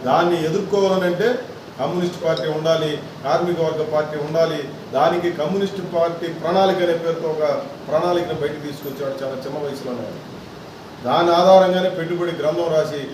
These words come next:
ఎట్లా దోపిడీ జరుగుతోంది, దాన్ని ఎట్లా ఎదుర్కోవాలని చెప్పి, ఏ పోరాటాలు జయప్రదం కాని రోజుల్లో రాశాడు ఆయన.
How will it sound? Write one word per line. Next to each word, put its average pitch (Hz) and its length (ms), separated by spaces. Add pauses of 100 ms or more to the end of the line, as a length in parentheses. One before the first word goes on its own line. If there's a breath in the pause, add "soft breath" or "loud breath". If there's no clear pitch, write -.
(260)
ఎట్లా 196 220
దోపిడీ 185 340
జరుగుతోంది, 165 480
దాన్ని 151 280
ఎట్లా 160 180
ఎదుర్కోవాలని 175 640
చెప్పి, 220 320 (840)
ఏ 170 180
పోరాటాలు 180 840
జయప్రదం 180 420
కాని 175 300
రోజుల్లో 190 240
రాశాడు 175 380
ఆయన. - 200